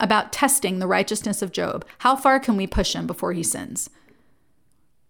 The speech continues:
The whole book is about an innocent man who suffers for no good reason.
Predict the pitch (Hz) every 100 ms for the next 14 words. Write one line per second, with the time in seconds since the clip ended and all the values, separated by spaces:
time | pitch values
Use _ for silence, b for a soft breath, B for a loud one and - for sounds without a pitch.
0 | _ 254 294 240 302 339 240 311 269 -
1 | - 240 240 233 233 226 240 233 254 269
2 | 277 247 233 226 220 240 - 220 233 233
3 | 185 175 - - b b - 302 302 311
4 | 277 311 311 233 254 196 170 -